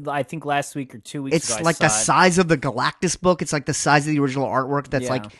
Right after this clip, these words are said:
Speaker 2: all Jim Lee X-Men stuff. Um, the entire series will be on Disney Plus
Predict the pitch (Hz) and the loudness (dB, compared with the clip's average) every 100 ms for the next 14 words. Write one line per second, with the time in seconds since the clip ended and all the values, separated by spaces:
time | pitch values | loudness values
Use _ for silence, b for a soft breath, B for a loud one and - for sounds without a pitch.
0 | b - 151 160 127 139 151 131 143 143 | b 2 6 6 4 2 4 4 2 2
1 | 123 - 151 147 143 - 147 143 - b | -2 -4 -2 -2 -2 -2 0 0 -2 b
2 | b b b 139 143 131 123 113 b b | b b b 2 4 4 0 -8 b b
3 | - 160 151 160 175 190 202 185 143 151 | 0 4 6 8 6 6 2 0 0 4
4 | 202 165 190 160 139 151 139 120 143 110 | 4 4 2 4 2 0 0 -2 0 -2
5 | - - | -2 -6